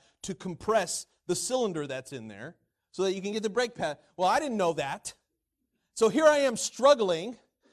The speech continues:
and here I am sweating and laboring in my driveway until I figured out, I go to the, the auto parts store, and I'm looking right there at the, uh, hanging there on the, on the, on the wall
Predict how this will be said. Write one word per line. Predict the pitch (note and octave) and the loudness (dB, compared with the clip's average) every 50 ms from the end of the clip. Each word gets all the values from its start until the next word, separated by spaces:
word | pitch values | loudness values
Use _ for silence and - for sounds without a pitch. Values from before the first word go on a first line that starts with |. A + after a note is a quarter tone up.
| _ _ | _ _
and | - F3+ F#3+ | -8 -4 0
here | A3+ C#4+ D4 | 4 6 6
I | C#4+ C#4 | 6 6
am | C#4 C4+ B3+ A3+ G3+ - _ | 4 0 0 -2 -6 -8 _
sweating | - - - - G#3+ A3 C4+ D4 C4+ B3+ A3+ G#3+ | -6 -4 -4 -2 0 2 2 4 2 2 0 -2
and | G#3 | -2
laboring | G#3 A3+ C4 D4+ C#4 A3 F#3+ F3+ F3 F#3 G3+ G#3+ - _ | 0 0 0 0 0 -2 -4 -4 -4 -6 -8 -10 -12 _
in | G#3 G#3 | -10 -8
my | G#3 G#3 | -8 -8
driveway | F#3 - E3+ F#3 G#3+ B3 - A3+ F#3 E3 D3+ D3+ D#3 F#3+ A3+ - _ _ _ _ _ _ | -8 -8 -4 -2 -2 -2 -2 -6 -10 -6 -6 -6 -6 -6 -10 -12 _ _ _ _ _ _
until | G3 G3 F#3+ - _ _ | -8 -8 -8 -10 _ _
I | - A3 - - | -14 -12 -10 -10
figured | D4 B3 B3+ B3 | -8 -4 -2 2
out, | C4 D4 C4 A#3+ | 4 4 6 6
I | A3+ | 4
go | G#3 G#3+ C4+ | 4 4 4
to | B3+ A#3+ | 4 4
the, | A3+ G#3 G3+ G#3 - | 2 0 -2 -4 -8
the | E3+ D#3+ F#3+ G3 F#3+ G3 F3+ - - _ _ | -6 -4 -2 -2 -2 -4 -6 -12 -20 _ _
auto | - G#3 B3+ C4+ C4+ | 2 4 4 6 4
parts | A#3 - - G#3 G3 F#3 - | 2 2 0 -2 -2 -2 -2
store, | - G#3 G#3 | 0 2 2
and | G#3+ G3+ | 2 2
I'm | F#3+ F3+ F3+ | -2 -4 -2
looking | G#3+ D#4+ F4+ - A3 F#3+ F#3 - _ _ _ _ _ - | -2 -2 -2 0 -2 -4 -4 -6 _ _ _ _ _ 0
right | G3 C4 C#4 B3+ | 0 2 2 0
there | - B3+ D4+ C#4+ B3 A3 G#3 - _ _ | 2 2 4 4 4 2 0 -6 _ _
at | - A3+ A3 - | -4 -2 -2 0
the, | A#3 A3 _ _ _ _ _ A3 | -2 -4 _ _ _ _ _ -10
uh, | G3+ G3 | -10 -8
hanging | E3+ G3 C#4+ E4+ F4 E4+ E4 D4+ | -6 -4 -4 -2 0 0 0 2
there | C4+ C#4+ C#4+ C#4+ C#4 | 4 6 6 6 6
on | C4 C4 B3 | 4 2 0
the, | B3+ - | -2 -2
on | A3 A3 A3+ | -2 -2 -2
the, | A3 A3+ A3+ - | -2 -2 -4 -4
on | G3+ G#3 | -4 -2
the | G#3 | 0
wall | G3+ G#3+ C4+ C#4 C4 A#3 G3 F#3+ - | 2 4 6 6 8 8 6 4 0